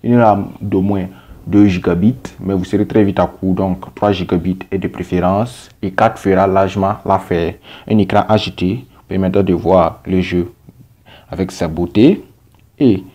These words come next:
un stockage de seize gigabits est préférable pour éviter d'être à court après l'installation d'un jeu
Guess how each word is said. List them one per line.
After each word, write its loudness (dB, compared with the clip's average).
un 0
stockage 2
de -6
seize 0
gigabits -4
est -12
préférable 0
pour 0
éviter -2
d'être -2
à -2
court -6
après -4
l'installation -6
d'un -2
jeu -2